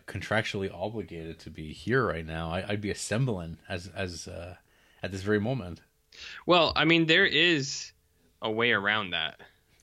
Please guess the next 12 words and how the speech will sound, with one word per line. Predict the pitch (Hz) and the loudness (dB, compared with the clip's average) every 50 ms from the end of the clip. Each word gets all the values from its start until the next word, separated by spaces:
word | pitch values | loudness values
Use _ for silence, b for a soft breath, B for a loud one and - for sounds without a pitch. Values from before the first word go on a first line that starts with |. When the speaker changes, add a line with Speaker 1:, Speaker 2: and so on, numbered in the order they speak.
| 104 95 95 104 - - - | -14 -14 -14 -14 -14 -10 -6
Speaker 1:
End | 92 92 92 98 123 | -4 -4 -4 -4 -4
it? | 139 - - 131 - _ _ _ _ _ _ _ - | -8 -8 -12 -16 -18 _ _ _ _ _ _ _ -6
Speaker 2:
We | 113 117 120 | -4 0 0
can | 123 117 | 2 2
just | 180 202 - - - | 2 2 2 0 0
<laughs> | - | 0
end | - 120 131 123 | 0 0 2 4
it | 123 117 | 4 4
all | 110 104 117 110 107 | 6 6 4 4 2
for | - - 107 | 2 -2 -4
Speaker 1:
Right. | 104 85 | -4 -4
Speaker 2:
good. | - - - 101 85 - | -4 -2 0 0 0 0